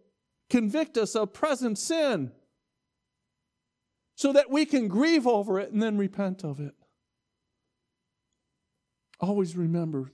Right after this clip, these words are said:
the repentance. We should grieve over it. We should never get to the point where we just sit there and go, "Well,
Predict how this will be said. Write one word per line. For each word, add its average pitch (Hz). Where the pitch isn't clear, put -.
the 147
repentance. 151
We 196
should 170
grieve 135
over 127
it. -
We 214
should 196
never 180
get 170
to 175
the 151
point 151
where 151
we 143
just 147
sit 143
there 143
and 135
go, 139
"Well, 156